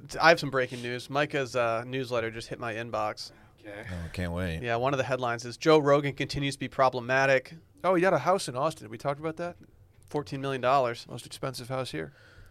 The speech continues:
Speaker 1: He also has Recipe Corner, which includes soup season. So I guess Mike is all in on soup.
Speaker 3: Soup season.
Speaker 1: The fact that he didn't do a Bill Simmons reference on this is honestly kind of a bummer, but oh well.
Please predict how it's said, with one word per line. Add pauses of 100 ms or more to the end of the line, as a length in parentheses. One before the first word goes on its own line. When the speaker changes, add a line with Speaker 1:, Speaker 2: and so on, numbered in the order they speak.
Speaker 1:
He
also
has
Recipe
Corner,
which
includes
soup
season.
So
I
guess
Mike
is
all
in
on
soup. (1400)
Speaker 3:
Soup
season. (640)
Speaker 1:
The
fact
that
he
didn't
do
a
Bill
Simmons
reference
on
this
is
honestly
kind
of
a
bummer, (160)
but (260)
oh
well.